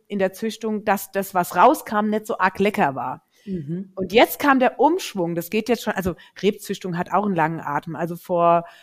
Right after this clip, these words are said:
Speaker 1: äh, vor dreißig Jahren kam eigentlich der Umschwung, dass man geschafft hat, was zu kreieren, was einfach genial ist für die Zukunft. Weil wenn ich eben, ich bin ja ökologisch wirtschaften, wenn ich rausfahre mit dem Traktor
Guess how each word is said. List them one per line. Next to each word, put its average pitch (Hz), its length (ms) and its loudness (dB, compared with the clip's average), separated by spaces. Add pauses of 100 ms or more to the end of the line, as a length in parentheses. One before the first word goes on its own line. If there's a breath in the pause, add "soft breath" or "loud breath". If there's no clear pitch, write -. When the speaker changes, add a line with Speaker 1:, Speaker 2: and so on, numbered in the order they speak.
(160 loud breath)
Speaker 1:
äh, 160 340 -2
vor 180 140 -6
dreißig 214 440 4
Jahren 214 260 6
kam 208 220 4
eigentlich 190 280 0
der 170 100 -4
Umschwung, 254 640 -2
dass 202 180 0
man 190 100 -2
geschafft 226 520 -2
hat, 226 280 2 (920)
was 185 320 -2
zu 185 100 -8
kreieren, 214 680 -2
was 180 180 -4
einfach 175 320 -6
genial 175 540 -4
ist - 340 -18
für 254 180 0
die 233 140 -2
Zukunft. - 680 -10 (420)
Weil 170 220 0
wenn 262 160 6
ich 370 180 -4
eben, 294 420 -2 (180)
ich - 120 -20
bin 214 120 -2
ja 220 120 2
ökologisch 226 600 0
wirtschaften, 175 540 -4
wenn 190 120 0
ich - 240 -6
rausfahre 262 720 6
mit 240 120 -4
dem 226 160 0
Traktor 247 680 2